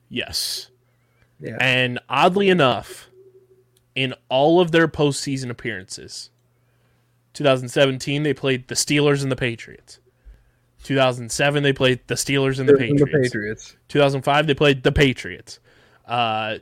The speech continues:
Speaker 1: two thousand, or I'm sorry, nineteen ninety-eight, they played the Patriots. Uh, nineteen ninety-six, they played the Patriots. <laughs>
Speaker 2: This is gonna be the first
Speaker 1: First
Speaker 2: year.
Speaker 1: time they don't play the Steelers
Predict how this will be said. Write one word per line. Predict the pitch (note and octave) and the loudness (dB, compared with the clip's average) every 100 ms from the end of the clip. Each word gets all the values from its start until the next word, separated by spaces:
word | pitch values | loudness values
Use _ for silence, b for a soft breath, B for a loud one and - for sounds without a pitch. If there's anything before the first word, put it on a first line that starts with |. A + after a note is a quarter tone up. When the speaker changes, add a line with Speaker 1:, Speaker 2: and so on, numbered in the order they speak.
| - | -8
Speaker 1:
two | C#3+ | 0
thousand, | C#3 C3 B2+ C3+ - | 4 4 2 -6 0
or | C#3 | 2
I'm | C3+ | 2
sorry, | C3 B2+ | 0 -2
nineteen | B2 C3+ C#3+ | -2 -4 0
ninety-eight, | C3+ C3 C#3 D#3 | 0 2 2 2
they | C#3 | 0
played | C3 C3+ B2+ - _ | -2 -2 -2 -6 _
the | - | 0
Patriots. | D3+ C3+ A2 D#2 D2 - b b b b b - | 2 0 -2 -14 -16 -20 b b b b b -4
Uh, | B2 A2+ A2 A2 G#2+ - _ _ _ - | -2 0 -2 -4 -6 -12 _ _ _ -4
nineteen | C#3 C3+ C#3+ | -2 -2 -2
ninety-six, | C3+ C3+ - F3 - | -2 -2 -2 -2 -2
they | C3+ | -2
played | C3+ B2+ - _ C#3+ | 0 -2 -4 _ 0
the | D3+ | 0
Patriots. | - A#2+ - - G2 - - | 0 -4 -8 -12 -8 -6 -6
<laughs> | - - _ _ _ _ _ b b b b b b b b - | -10 -18 _ _ _ _ _ b b b b b b b b 4
Speaker 2:
This | G3 - | 4 6
is | |
gonna | A#3 B3+ | 6 8
be | |
the | C4+ | 6
first | - A#3+ D4 - - | 6 4 6 4 2
Speaker 1:
First | D3+ G3 | 2 6
Speaker 2:
year. | A#3+ | 8
Speaker 1:
time | A3+ G3+ F#3+ D3 C#3 b b | 8 8 6 4 2 b b
they | C#3+ | 4
don't | E3 D#3 | 4 4
play | D#3+ | 4
the | D3+ | 4
Steelers | C#3 D#3+ F3 F3 E3 | 2 6 8 8 6